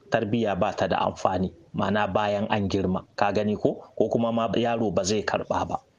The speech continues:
So wannan shi ne a takaice. Amma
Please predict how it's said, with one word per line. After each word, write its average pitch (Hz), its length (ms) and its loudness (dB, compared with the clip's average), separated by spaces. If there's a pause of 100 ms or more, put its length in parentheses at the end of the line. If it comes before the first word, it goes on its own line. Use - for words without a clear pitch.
(240)
So - 160 0
wannan 131 300 0
shi 113 200 0
ne 95 100 0
a 71 80 0
takaice. - 540 -2 (460)
Amma 170 680 0